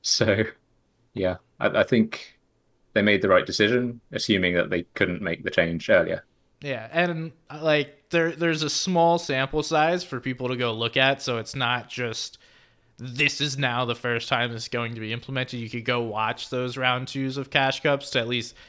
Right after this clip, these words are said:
Speaker 2: get a
Speaker 1: Yeah.
Speaker 2: slight better understanding of what's going on, rather than, you know, cl-,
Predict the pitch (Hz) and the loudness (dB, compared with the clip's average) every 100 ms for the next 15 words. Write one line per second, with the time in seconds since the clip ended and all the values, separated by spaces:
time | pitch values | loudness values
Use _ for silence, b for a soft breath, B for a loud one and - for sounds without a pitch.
0 | b b - 127 123 - - 139 123 139 | b b 2 2 2 -2 -4 0 0 0
1 | 131 139 139 143 151 147 - 147 156 165 | 2 2 4 2 0 -4 -2 -2 -2 -4
2 | 160 151 151 - 151 156 156 165 165 123 | -4 -2 -4 -2 -2 0 0 0 2 2
3 | 120 120 117 113 110 98 113 110 101 _ | 2 0 -2 -4 -6 -10 -6 -6 -6 _
4 | _ _ _ _ _ _ _ _ _ _ | _ _ _ _ _ _ _ _ _ _
5 | _ - 139 | _ -18 -18